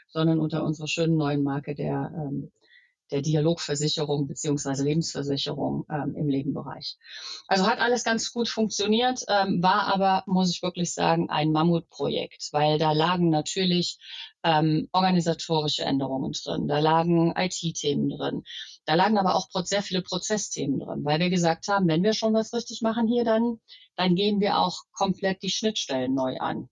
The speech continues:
Das heißt, wir haben, äh, Bipro intensiviert. Es gab ein Projekt zum Thema Schnittstellenausbau. Ähm, es gab aber auch eine Überarbeitung aller, ähm, Prozesse. Wir haben, ähm,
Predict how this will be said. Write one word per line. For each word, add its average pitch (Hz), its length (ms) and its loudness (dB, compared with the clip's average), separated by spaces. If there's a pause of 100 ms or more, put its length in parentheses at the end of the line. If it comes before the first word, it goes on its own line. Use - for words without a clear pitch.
Das 151 180 -6
heißt, 175 240 0
wir 170 320 2
haben, 165 380 2
äh, 170 120 -8
Bipro 208 420 0
intensiviert. 135 840 -4 (360)
Es - 80 -18
gab 165 160 4
ein 165 200 4
Projekt 170 480 0
zum - 280 -4
Thema 180 280 2
Schnittstellenausbau. 156 1160 -2 (540)
Ähm, 160 340 4
es - 200 -6
gab 180 200 2
aber 170 300 2
auch 185 180 2
eine 175 180 2
Überarbeitung 175 800 0
aller, 165 540 2
ähm, 151 440 0
Prozesse. 180 680 -4
Wir 143 220 -4
haben, 156 680 2
ähm, 147 560 -4